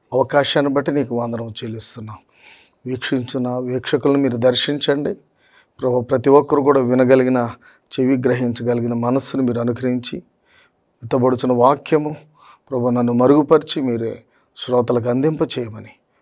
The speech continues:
యేసునామములో అడుగుచున్నాం తండ్రి, ఆమేన్. ప్రభునందు ప్రియమైనటువంటి ప్రైజ్ టీవీ ప్రేక్షకులకు, వీక్షకులకు క్రీస్తు పేరిట శుభములు తెలియజేస్తున్నా. అలాగే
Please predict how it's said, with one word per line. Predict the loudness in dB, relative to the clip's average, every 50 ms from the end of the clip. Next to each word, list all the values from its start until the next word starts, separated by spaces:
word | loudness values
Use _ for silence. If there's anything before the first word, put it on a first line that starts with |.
| _ _ _ _
యేసునామములో | -4 -4 -4 -2 -2 0 2 2 2 2 2 0 0
అడుగుచున్నాం | 0 0 -2 -6 -6 -6 -6 -6 -6 -8 -10 -10
తండ్రి, | -12 -12 -14 -14 -14 -16 -20 -20 -20 _ _ _ _ _ _ _ _ _ _ _ _ _ _ _ -8
ఆమేన్. | -8 -6 -8 -10 -12 -12 -14 -20 -20 _ _ _ _ _ _ _ _ -20 -20 -20 _ _ _ _ _ -20 -20 _ _ 2
ప్రభునందు | 4 4 4 4 2 0 0 0 -2
ప్రియమైనటువంటి | -2 0 0 0 0 2 2 0 0 0 0 0 0 0 0 0 0 0 -2 -6 -12 _ _ _ _ _ _ _ _ _ _ _ _ _ _ _ _ _ _ _ _ _ _ _ _
ప్రైజ్ | 2 2 2 2 2 0
టీవీ | 2 2 4 2 2
ప్రేక్షకులకు, | 0 0 2 2 2 0 -2 -6 -6 -4 -2 -4 -4 -2 -2 -2 -2 -2 -4 -10 _ -4
వీక్షకులకు | -2 -2 -2 -2 -4 -4 -4 -4 -4 -6 -6 -4 -4 -4 -4 -4 -10 _ _ _ _ _ _ _ _ _ _ _ _ _ _ _ 0
క్రీస్తు | 2 2 2 2 -4
పేరిట | -2 4 4 6 6 4 2 0 0 0 -2 -6 -12 -14 _ _ _ _ -10 -8 0
శుభములు | 2 2 2 4 2 2 2 0
తెలియజేస్తున్నా. | 0 -2 -2 -2 -2 -2 -2 -4 -4 -6 -6 -4 -4 -2 -2 -2 -4 -6 -12 _ _ _ _ _ -20 -20 -20 -20 _ _ -14 -8 0
అలాగే | 2 2 4 4 4 2 0 -4 -10